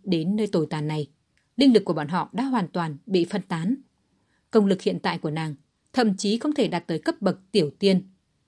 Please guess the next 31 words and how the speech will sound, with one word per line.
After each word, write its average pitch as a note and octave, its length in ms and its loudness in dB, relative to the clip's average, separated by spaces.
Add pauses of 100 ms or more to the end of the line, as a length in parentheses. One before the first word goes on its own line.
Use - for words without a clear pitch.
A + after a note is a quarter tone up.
(260)
mà A#3 200 4
công C4 180 2
lực G3+ 140 4
của F3 100 0
Đế D#3+ 80 0
Phất C4+ 160 -4
Y G#3+ 280 2 (260)
cũng C4+ 240 6
từ C4 100 2
cấp - 200 -4
bậc G3+ 240 -4
kim A#3+ 260 2
tiên A#3+ 280 0 (420)
trực G3 200 0
tiếp A#3 180 2 (480)
rớt D#4+ 200 4
xuống G#3 300 0
thành G3+ 200 -4
cấp D#4 220 -4
bậc - 300 -2
tiểu D#3 260 2
tiên. F#3 220 2 (760)
Thiệt - 200 4
hại G#3 240 -8 (160)
không D4+ 180 -2
phải A3+ 120 -6
bình D3 180 -10
thường. D3+ 220 -10 (1300)
Nhưng G3 280 4
ngược F#3 180 2
lại, E3+ 200 -4